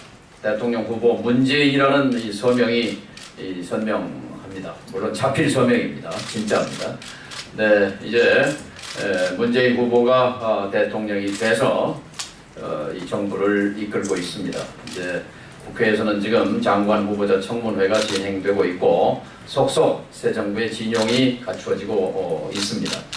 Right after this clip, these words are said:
이제 이 다음 단계로 바로 국민에게 약속한 대로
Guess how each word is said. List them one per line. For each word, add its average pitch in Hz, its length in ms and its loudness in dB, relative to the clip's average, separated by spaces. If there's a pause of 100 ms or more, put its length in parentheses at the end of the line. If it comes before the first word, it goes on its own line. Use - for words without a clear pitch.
(440)
이제 127 200 0
이 151 180 6
다음 135 340 4
단계로 156 560 4 (180)
바로 117 200 -4
국민에게 110 840 -4
약속한 98 1040 -8
대로 - 580 2